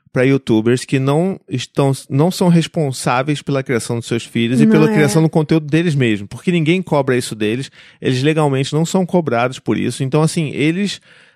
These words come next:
Speaker 2: Não, e as
Speaker 1: tão
Speaker 2: pessoas
Speaker 1: pouco se
Speaker 2: são livres,
Speaker 1: lixando.
Speaker 2: e as pessoas são livres pra produzir o conteúdo que elas, né? Tem que ter uma responsabilidade.
Speaker 1: Não, é de-,
Speaker 2: Sei.
Speaker 1: não, calma, assim, você, vamos botar o menino Foca lá, não, não é
Speaker 2: <laughs>
Speaker 1: assim. Porque
Speaker 2: É.
Speaker 1: ele cria conteúdo especificamente para crianças para vender coisas.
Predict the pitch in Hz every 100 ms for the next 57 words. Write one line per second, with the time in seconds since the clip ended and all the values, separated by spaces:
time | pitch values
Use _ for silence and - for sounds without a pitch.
0 | - 508 339 320 330 359 339 415 - 240
1 | 190 139 113 277 269 240 214 240 208 214
2 | 269 262 254 269 247 277 254 277 247 -
3 | 359 381 415 392 - 320 269 208 - _
4 | _ _ _ 359 392 427 359 359 381 190
5 | 180 147 104 - - 135 143 466 165 156
6 | 110 85 - - 147 107 90 90 98 -
7 | 107 - 107 107 107 107 139 143 143 143
8 | 135 131 127 127 - 120 107 123 117 76
9 | 80 - 240 120 120 120 123 123 170 -
10 | 208 123 80 - _ 214 190 135 123 120
11 | 139 139 139 147 165 170 160 160 147 147
12 | - - 139 - 190 - 160 147 139 -
13 | 147 202 202 156 120 139 160 151 - 151
14 | 175 214 190 170 165 196 - 131 104 90
15 | 80 -